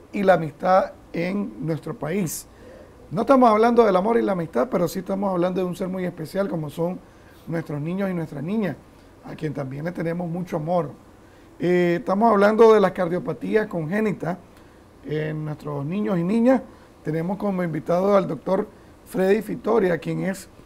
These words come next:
cardiólogo del Hospital de Referencia Nacional, el Hospital Manuel de Jesús Rivera La Mascota. Doctor, ahora hablemos de los tipos de cardiopatías congénitas que se presentan en nuestro país.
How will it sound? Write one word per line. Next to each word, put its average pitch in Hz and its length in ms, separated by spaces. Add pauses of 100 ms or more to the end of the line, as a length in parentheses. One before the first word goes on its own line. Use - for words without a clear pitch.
(340)
cardiólogo 196 800
del 196 100
Hospital 185 420
de 202 80
Referencia 180 560
Nacional, 185 520 (440)
el 160 140
Hospital 156 380
Manuel 175 280
de 180 120
Jesús 165 260
Rivera 165 300
La 165 100
Mascota. 143 540 (880)
Doctor, 208 420
ahora 190 300
hablemos 233 420
de 214 120
los 175 200
tipos 214 380
de 196 180 (220)
cardiopatías 175 720
congénitas 170 600 (640)
que 170 100
se - 140
presentan 165 500
en 175 80
nuestro 160 240
país. 147 380